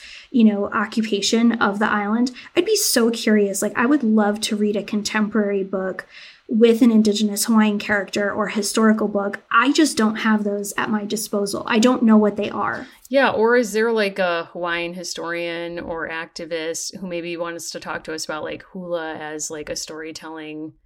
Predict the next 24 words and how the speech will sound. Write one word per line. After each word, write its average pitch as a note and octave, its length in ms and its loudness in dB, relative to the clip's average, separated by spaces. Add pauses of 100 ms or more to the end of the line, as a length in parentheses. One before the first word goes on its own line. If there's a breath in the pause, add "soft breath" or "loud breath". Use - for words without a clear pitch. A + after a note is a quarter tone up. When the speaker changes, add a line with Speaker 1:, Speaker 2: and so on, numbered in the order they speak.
(300)
Speaker 2:
mechanism D#3+ 760 -6
that D#3+ 200 -4
is, D#3 240 -10 (640)
uh, F3 200 -2
you G3 120 -4
know, E3 180 -6 (220)
centering F3 880 -6
Hawaiian E3 300 -4
experience E3 400 -10
in E3 80 -8
a E3 40 -8
way E3 160 -2
that E3 220 -8
these F3 240 -10
other E3+ 240 -2
books, D#3+ 300 -8
which E3 160 -10
are E3 80 -6
often D#3+ 200 -12
written D#3+ 180 -10
by D#3 120 -6
white E3+ 220 -4
people, D#3+ 320 -12
don't? F#3+ 400 -6